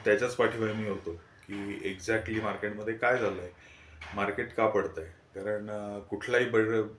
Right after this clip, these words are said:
मोठा ट्रिगर नसताना शुक्रवारी प्रचंड मार्केट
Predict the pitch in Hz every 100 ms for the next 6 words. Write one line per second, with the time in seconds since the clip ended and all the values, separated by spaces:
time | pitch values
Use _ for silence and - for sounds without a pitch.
0 | - 101 101 101 120 113 113 110 110 110
1 | 107 - 104 95 90 - - - 110 110
2 | 110 113 117 117 120 123 - 107 - 131
3 | 131 127 107 101 107